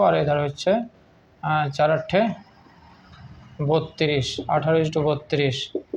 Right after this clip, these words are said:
মানে is to দিতে হবে। তাহলে এখানে যদি কাটি তাহলে হচ্ছে নয় is to ষোলো,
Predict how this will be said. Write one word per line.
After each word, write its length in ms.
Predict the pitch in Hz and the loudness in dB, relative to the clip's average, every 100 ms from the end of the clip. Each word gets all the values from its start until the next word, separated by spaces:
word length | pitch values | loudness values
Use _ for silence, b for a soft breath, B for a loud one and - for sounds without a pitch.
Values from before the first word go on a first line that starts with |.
| - | -12
মানে 140 | - 160 | -6 -4
is 80 | 139 - | -4 -4
to 60 | 151 | -2
দিতে 140 | 147 156 | 0 2
হবে। 140 | 156 180 | 2 2
তাহলে 180 | 151 151 143 | 0 0 0
এখানে 220 | 151 156 156 151 | -2 -2 -2 -2
যদি 140 | 143 147 | -2 0
কাটি 240 | 143 139 170 | 0 2 2
তাহলে 160 | 156 147 | 2 0
হচ্ছে 160 | 147 147 143 | 0 -2 0
নয় 160 | 147 143 | 0 -2
is 60 | 135 | -2
to 80 | 180 240 - b b - - | -2 -2 -6 b b -18 -8
ষোলো, 300 | - 160 143 | 0 2 2